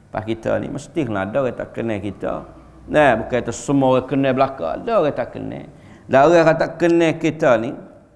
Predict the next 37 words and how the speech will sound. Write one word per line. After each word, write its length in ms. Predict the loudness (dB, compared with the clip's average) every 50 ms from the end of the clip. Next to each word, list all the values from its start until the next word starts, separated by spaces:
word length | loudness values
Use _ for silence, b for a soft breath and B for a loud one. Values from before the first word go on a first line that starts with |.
| _ _ _ _ _ _ _ _ _ _ _ _ -2
dia 180 | 2 4 6 6 4
suka 580 | 4 0 -2 0 2 4 4 6 6 4 2 0
apabila 800 | -2 -4 -2 -2 -2 -2 0 0 0 0 -2 -2 -6 -8 -14 -10 -2
kes 180 | 0 0 2 2 2
lalu, 220 | 0 -2 -2 -2
orang 220 | -4 -4 -4 -4 -4
tak 80 | -8 -8
kenal 260 | -6 -6 -4 -4 -4 -4
kita, 280 | -6 -8 -8 -4 -2 -2 -2 -2
apabila 320 | -2 -4 -4 -2 -2 -2 -2
kita 240 | -2 -4 -4 -4
kena 320 | -4 -2 0 2 2 2 2
benda 240 | 2 2 2 2 2
tak 160 | 2 2 2
molek, 320 | 4 4 2 2 2 0
dia 100 | 0 -2
suka. 460 | -2 -4 -6 -12 -10 -12 -12 -12 -12 -16 -20 -20 -20 _ _ _ _ _ _ _ _ _ _ _ _ _ _ _ _
Tepuk 160 | -14 -6 -4
tangan, 260 | -2 -2 -2 -2 -4 -6
setengah 180 | -8 -8 -8 -6 -4
orang 100 | -6 -6 -6
tepuk 100 | -8 -8
tangan, 260 | -6 -6 -6 -6 -6 -8
oh, 180 | -6 -6 -6 -6 0
sorak. 400 | 2 4 4 4 4 4 2 0 -2 -8 -16 -20 -20 -20 -20 -20 -20 -20 -20 _ _ _ -12 -6
Nah, 240 | -4 -4 -4 -4 -6 -8
dia 140 | -10 -12 -12 -12
benci 240 | -12 -8 -6 -6
kita 240 | -4 -4 -4 -4 -2
misalnya. 480 | -4 -4 -4 -4 -4 -4 -4 -6 -8 -12 -16 -20 -18 -14 -10
Begitu 240 | -10 -8 -8 -10
kena 240 | -8 -6 -6 -4 -2
bala 400 | 2 2 2 4 4 2 0 0
gapo, 400 | 0 -2 -2 -2 -4 -6 -8 -6
kena 160 | -6 -6 -8
gapo 320 | -4 -2 -2 -2 -2 -4 -6
benda, 400 | -6 -6 -6 -6 -6 -8 -10